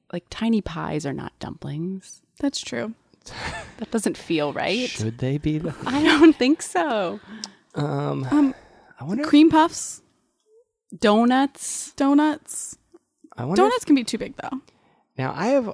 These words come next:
Speaker 3: I have a question. Now I'm, now I'm, now I'm working this through. Does part of dumpling mean that the food inside it is cooked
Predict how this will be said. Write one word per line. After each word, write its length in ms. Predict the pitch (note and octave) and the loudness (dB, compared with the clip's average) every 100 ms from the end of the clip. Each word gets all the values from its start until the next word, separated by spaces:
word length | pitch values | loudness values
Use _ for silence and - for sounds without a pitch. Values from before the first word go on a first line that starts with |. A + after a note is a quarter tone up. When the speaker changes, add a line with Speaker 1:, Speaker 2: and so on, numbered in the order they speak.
| - | -10
Speaker 3:
I 80 | F3 | -8
have 180 | D4+ E4+ | -4 -4
a 40 | - | -6
question. 420 | - F3 - - D3+ | -10 -12 -14 -16 -6
Now 240 | D#3 F3 | -2 0
I'm, 240 | E3 D3+ - | -2 -4 -4
now 200 | D3 E3+ | -2 2
I'm, 300 | E3+ D#3 C#3 | 2 0 -4
now 300 | - B2+ D#3 | -16 -10 -6
I'm 140 | D#3+ C3+ | -4 -4
working 340 | B2+ A#2+ A2 | -4 -4 -4
this 140 | G#2+ - | -4 -4
through. 320 | G2 F#2 - _ _ _ _ _ | -6 -6 -10 _ _ _ _ _
Does 160 | - C3 | -8 -8
part 400 | - - F3+ A3+ | -6 2 4 4
of 100 | G#3 | 4
dumpling 360 | D3+ C3 C3 A#2+ | 2 2 0 0
mean 240 | A#2+ A#2 | 0 -2
that 160 | G#2+ - | -4 -8
the 100 | G#2+ | -16
food 440 | - - C#3 D3 | -12 -4 0 0
inside 560 | C#3 B2 - G#2+ A2+ A2 | -2 -10 -8 -6 -2 -4
it 140 | G2+ | -6
is 180 | - - - | -10 -16 -14
cooked 420 | - E3 D#3+ - | -2 2 2 0